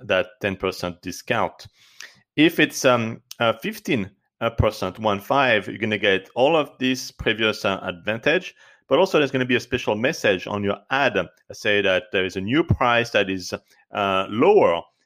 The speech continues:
uh, even for the dates, and, and give that price so that it gives even more visibility to your, uh, to your guest. And if it's a twenty percent discount, uh,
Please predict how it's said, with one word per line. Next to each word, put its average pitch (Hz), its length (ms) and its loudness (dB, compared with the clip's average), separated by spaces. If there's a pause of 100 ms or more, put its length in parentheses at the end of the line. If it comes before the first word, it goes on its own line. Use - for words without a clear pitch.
(140)
uh, 107 60 0
even 101 420 -2
for 95 240 0
the 90 140 -4
dates, 113 420 -2
and, 92 360 -10
and 90 180 -14
give 104 160 -6
that 92 200 -2
price 92 380 -6 (320)
so 98 160 -2
that 87 320 2
it 101 80 -16
gives 95 260 -4
even 92 160 -2
more 107 220 0
visibility 98 680 -2 (280)
to 107 140 -8
your, 95 320 2 (100)
uh, 90 160 -4 (100)
to 98 100 -8
your 90 100 -4
guest. 104 360 -4 (600)
And 113 260 0
if 120 140 -4
it's 131 140 -2
a 127 40 2
twenty 185 300 2
percent 151 540 0 (260)
discount, 127 540 0
uh, 98 120 0